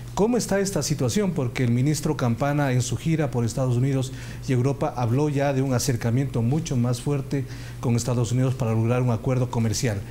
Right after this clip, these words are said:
Con estos antecedentes y con lo que hablamos en la primera parte respecto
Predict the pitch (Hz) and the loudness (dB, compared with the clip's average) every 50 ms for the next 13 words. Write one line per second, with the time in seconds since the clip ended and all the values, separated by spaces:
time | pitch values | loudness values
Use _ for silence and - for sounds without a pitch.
0 | - - - - - - - 131 123 151 190 190 - 208 170 165 139 131 151 131 | -12 -12 -12 -12 -10 -4 0 2 2 4 2 2 2 0 0 0 0 0 -2 -2
1 | - 143 143 160 160 151 151 - 156 - - - 139 120 - 131 123 120 110 127 | 0 0 0 0 0 0 0 -2 -2 -2 -2 -4 -4 -2 0 0 0 0 2 2
2 | 117 123 135 143 143 139 127 139 123 117 104 113 117 120 127 127 127 123 139 135 | 2 2 2 2 2 0 0 0 0 0 0 0 0 2 2 2 0 0 -2 -2
3 | 135 131 135 127 117 117 117 120 139 127 123 - 131 120 113 | -2 -2 -2 -2 -2 -2 -2 -2 -2 -2 -2 -2 -2 -2 -2